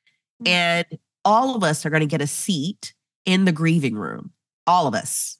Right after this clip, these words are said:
Speaker 2: It doesn't matter who you are, where you come from. Literally everyone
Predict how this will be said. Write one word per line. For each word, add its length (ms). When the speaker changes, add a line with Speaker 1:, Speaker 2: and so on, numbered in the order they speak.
Speaker 2:
It 100
doesn't 260
matter 420
who 200
you 220
are, 200
where 140
you 160
come 220
from. 540
Literally 1200
everyone 720